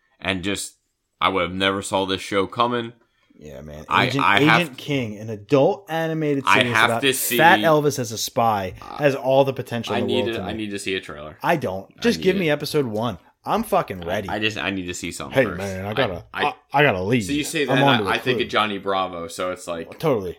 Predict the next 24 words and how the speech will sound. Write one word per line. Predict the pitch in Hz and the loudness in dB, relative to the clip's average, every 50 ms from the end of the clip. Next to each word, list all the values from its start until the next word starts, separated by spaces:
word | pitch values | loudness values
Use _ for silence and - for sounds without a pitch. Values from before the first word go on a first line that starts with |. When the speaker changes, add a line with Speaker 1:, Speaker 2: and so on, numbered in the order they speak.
| _ _ | _ _
Speaker 2:
I | 135 | -2
mean, | 151 147 | -2 2
Speaker 1:
so | 139 | 6
Speaker 2:
Johnny | 135 156 151 147 139 | 8 8 8 8 8
Bravo | 123 143 151 160 139 120 | 8 8 8 8 8 6
is | 117 110 | 2 -2
based | - 101 104 104 - | -4 -6 -6 -6 -6
on | 104 110 | -4 -4
Elvis, | 123 117 - 78 | -4 -4 -2 -2
Speaker 1:
I | 95 101 104 104 | -2 0 0 0
Speaker 2:
though. | 107 104 | -2 0
Speaker 1:
have | 107 101 104 104 - - | 0 0 0 0 -2 -6
to | - 101 | -10 -10
see | - - - - - 107 98 92 | -8 -8 -10 -8 -6 -4 -4 -4
it | 87 82 - - | -6 -8 -10 -14
to | - 82 | -14 -14
kind | - - 87 80 82 82 | -12 -12 -12 -12 -12 -12
of, | 78 78 | -14 -16
before | 78 - - 87 82 78 | -16 -14 -12 -12 -10 -10
I, | 78 80 | -10 -12
you | 71 58 - 82 80 | -12 -14 -14 -14 -14
know, | 71 71 76 - | -16 -18 -18 -12
kind | - 90 85 85 | -10 -10 -8 -8
of, | 85 82 | -12 -14